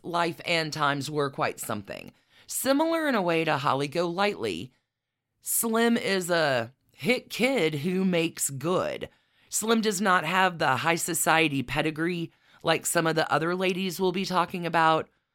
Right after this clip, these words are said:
but Slim, she reinvents herself all the time. And charming she is. Slim gets to know a lot of folks in her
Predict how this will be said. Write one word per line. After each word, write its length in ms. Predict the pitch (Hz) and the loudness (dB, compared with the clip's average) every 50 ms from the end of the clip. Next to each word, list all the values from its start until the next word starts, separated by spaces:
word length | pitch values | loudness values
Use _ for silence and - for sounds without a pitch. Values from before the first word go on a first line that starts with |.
| _ _ _ _ | _ _ _ _
but 240 | - 208 202 190 - | 2 2 2 2 0
Slim, 500 | - - - 185 196 208 208 180 143 131 | -2 -2 -2 0 0 2 2 2 0 0
she 220 | 120 - - 185 | -2 -2 -2 -2
reinvents 720 | 170 165 175 220 226 208 180 165 160 147 170 180 - - - | -2 -2 -2 -2 0 0 0 -2 -2 -2 -2 -2 -4 -4 -4
herself 440 | 156 147 143 - 160 143 139 139 - | -4 -2 0 0 2 0 0 2 2
all 160 | 143 139 135 | 2 2 0
the 120 | 123 120 | 0 -4
time. 500 | - 135 131 123 120 110 92 87 80 76 - _ _ _ _ _ _ _ | -2 -2 0 0 0 -2 -4 -6 -8 -12 -14 _ _ _ _ _ _ _
And 220 | - 156 165 180 160 | -2 0 0 0 0
charming 640 | - - 123 135 156 156 139 117 95 87 80 78 - - | -2 2 2 4 4 4 2 -2 -4 -6 -10 -14 -16 -10
she 320 | - - - - 160 156 151 - | -8 -6 -6 -4 -6 -6 -8 -6
is. 540 | - 127 127 123 113 87 71 71 - - - - _ _ _ _ _ _ _ _ _ _ | -4 -2 -2 -2 -2 -4 -6 -8 -10 -10 -12 -12 _ _ _ _ _ _ _ _ _ _
Slim 400 | - - - 233 277 320 359 370 | -10 -6 0 2 2 2 2 0
gets 260 | 247 269 415 - - - | -2 -4 -4 -4 -4 -4
to 100 | - 240 | -2 0
know 200 | 208 196 175 170 | 2 2 2 4
a 20 | |
lot 220 | 165 165 151 156 | 4 4 4 4
of 100 | 151 143 | 2 0
folks 460 | 135 - 156 147 143 139 - - - - | 0 -2 -2 0 -2 -2 -6 -10 -8 -2
in 240 | - 160 156 151 | 0 0 0 0
her 360 | 131 156 151 139 127 123 120 | -2 -2 0 0 0 -2 -4